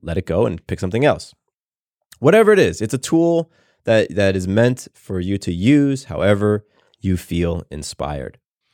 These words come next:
And for this exercise I'm gonna walk you through, I recommend having a pencil and pen or having a Word document open in front of you if you can. If you can't do that, maybe you're listening or just doing something where you can't pause this way,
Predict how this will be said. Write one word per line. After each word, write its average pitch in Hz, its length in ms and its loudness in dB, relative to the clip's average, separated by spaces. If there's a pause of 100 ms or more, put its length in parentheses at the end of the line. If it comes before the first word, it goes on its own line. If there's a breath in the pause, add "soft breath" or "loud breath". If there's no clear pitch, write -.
(440)
And 110 420 2
for 123 220 4
this 123 240 2
exercise 123 460 2
I'm 117 80 0
gonna 110 100 2
walk 107 300 2
you 107 80 -4
through, 110 140 -2
I 101 40 2
recommend 107 520 0
having 95 600 -2
a 85 560 -4 (120)
pencil 113 360 -2
and 95 100 -4
pen 123 440 2 (540)
or 85 200 -4
having 90 260 0
a 82 40 -4
Word 90 200 0
document 101 460 0
open 95 240 -4
in 90 80 -4
front 98 220 -4
of 90 80 -4
you 95 160 2
if - 100 -8
you 90 60 -8
can. 101 400 -2 (920)
If 120 100 0
you 113 60 -4
can't 160 220 2
do 143 100 2
that, 131 380 2
maybe 104 160 0
you're 101 100 0
listening 101 380 -2
or 92 80 -4
just 82 240 -12
doing 92 200 -4
something 90 380 -4
where 87 120 -6
you 85 220 -10
can't - 280 -6
pause 104 340 -2
this 101 180 -12
way, 107 220 -2